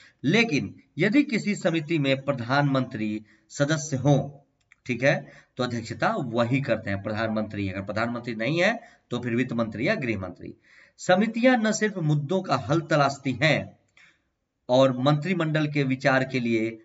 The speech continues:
प्रस्ताव बनाती हैं, बल्कि निर्णय भी लेती हैं, ठीक। हालांकि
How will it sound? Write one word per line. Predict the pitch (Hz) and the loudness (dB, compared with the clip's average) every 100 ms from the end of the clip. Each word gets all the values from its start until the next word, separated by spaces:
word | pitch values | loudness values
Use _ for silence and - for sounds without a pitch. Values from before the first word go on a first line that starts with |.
| _ - | _ -4
प्रस्ताव | 131 135 180 208 | -2 2 6 6
बनाती | 208 196 156 151 | 8 4 4 2
हैं, | 117 107 95 - - _ _ - | 0 -2 -4 -8 -20 _ _ -14
बल्कि | 101 143 139 143 113 104 107 - _ | 4 6 6 2 -4 -4 -10 -20 _
निर्णय | 110 120 135 139 135 135 127 | -6 0 2 2 4 4 2
भी | 104 107 101 101 - - _ _ | 0 -4 -2 -4 -6 -20 _ _
लेती | 95 104 107 156 160 | -4 -2 -2 2 4
हैं, | 117 - - _ _ | 2 -2 -14 _ _
ठीक। | 143 196 - - _ _ | 2 2 0 -20 _ _
हालांकि | - 107 117 113 101 | -4 0 0 -2 -6